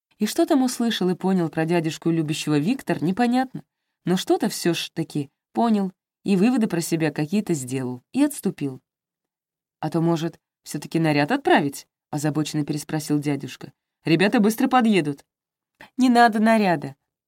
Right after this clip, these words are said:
отказалась вторично от предложения Аглая. "Ну, смотри",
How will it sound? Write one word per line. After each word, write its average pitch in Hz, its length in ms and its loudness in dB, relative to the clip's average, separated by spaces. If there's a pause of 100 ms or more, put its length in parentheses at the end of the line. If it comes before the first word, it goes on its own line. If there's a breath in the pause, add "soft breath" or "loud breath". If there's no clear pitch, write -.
(300)
отказалась 160 600 0
вторично 160 640 -2
от 147 340 -4 (200)
предложения 147 640 2
Аглая. 160 480 -2 (640)
"Ну, 262 160 2
смотри", 170 580 2